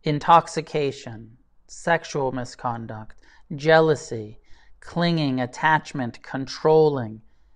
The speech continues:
Delusion, confusion, unawareness. To recover, we have to create the causes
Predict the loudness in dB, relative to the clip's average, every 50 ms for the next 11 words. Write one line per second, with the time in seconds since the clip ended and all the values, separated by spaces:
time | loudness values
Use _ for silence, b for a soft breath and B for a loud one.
0 | _ _ -10 -6 -4 -2 -2 0 0 2 2 0 0 0 0 0 0 0 -2 -6
1 | -8 _ _ _ _ _ _ _ -12 -10 -8 -8 -8 -10 -8 -4 -2 0 0 0
2 | 0 -2 -6 -6 -6 -8 -10 -12 -14 -18 -20 _ _ _ _ -20 -20 _ -10 -8
3 | -6 -6 -4 -6 -6 -6 -6 -6 -6 -8 -10 -12 -14 -18 _ _ _ _ _ _
4 | _ _ _ _ _ _ _ _ _ _ _ _ _ _ _ _ _ _ _ _
5 | _ _ _ _ _ _ _ _ _ _ _ _ _ _ _ _ _ _ _ _
6 | _ -20 -20 _ _ _ _ _ _ _ _ _ _ _ _ -20 _ _ _ _
7 | _ _ _ _ _ _ _ _ _ _ _ _ _ _ _ _ _ _ _ _
8 | _ -20 -20 -20 _ -20 -20 -20 -16 -8 -2 -2 0 0 -2 -4 -6 -6 -2 0
9 | 2 2 0 -2 -8 -10 -10 -14 -18 -20 -20 _ _ _ _ _ -20 _ _ -20
10 | _ _ _ _ _ -8 -6 -2 2 2 2 2 0 -4 -6 -4 -2 0 0 0
11 | 0 0 -2 -4 -2 2 2 2 2 2 0 -4 -6 -6 -8 -12 -18